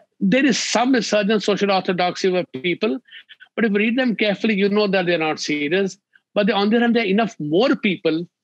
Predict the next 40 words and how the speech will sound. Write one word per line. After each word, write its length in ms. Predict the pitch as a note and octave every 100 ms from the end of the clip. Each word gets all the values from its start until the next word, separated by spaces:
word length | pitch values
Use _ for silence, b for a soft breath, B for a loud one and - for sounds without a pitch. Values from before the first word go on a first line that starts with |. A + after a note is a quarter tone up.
| _ _ _ _ _ _ _ _
who 240 | - A3
are 320 | - F#3 B3 - _ _ _
pointing 480 | E3 F3+ F3+ G3+ G3 _ _
to 180 | F3+ F3 - - _ -
richness, 600 | D3 D3+ F#3 G#3 A#3+ - - B B B _ -
also 400 | A3 A3+ D#4 D4
pointing 500 | A3 G#3+ G3 G#3 F3+
to 100 | F#3+
potential 480 | F#3 E3+ D#3+ E3 D#3
problems. 600 | D3+ C#3 C3 G3+ B3+ - _ _ _ _ -
Also, 300 | G3 C4+ C4
so, 140 | -
you 100 | C4
know, 200 | C#4 E4
it's 280 | A#3+ B3 -
not 200 | C#4 D#4
a, 160 | A#3+ G3 -
it's 120 | A3+
an 60 | G3+
unmixed, 400 | G3+ A3 - -
it's 180 | G3+ -
a 60 |
mixed 320 | F#3+ G3+ - -
picture. 340 | G#3+ A#3 F3
It's 140 | E3+
not 220 | D3+ F#3+ G#3+
an 80 |
unmixed 420 | E3+ D#3+ F3 - -
picture. 420 | G#3 - D#3 B2 _ B B D3+ D3
And 160 | A3 A3
the 80 | A3
more 400 | F#3+ A3+ D4 C#4
we 100 | C4
are 100 | A3+
able 280 | G#3+ A3+
to 120 | G#3+ G3 C#3
get 240 | F#3 G3
this 240 | G3 G3 D#3+
mixed 400 | D#3 - - -
picture 320 | C3+ -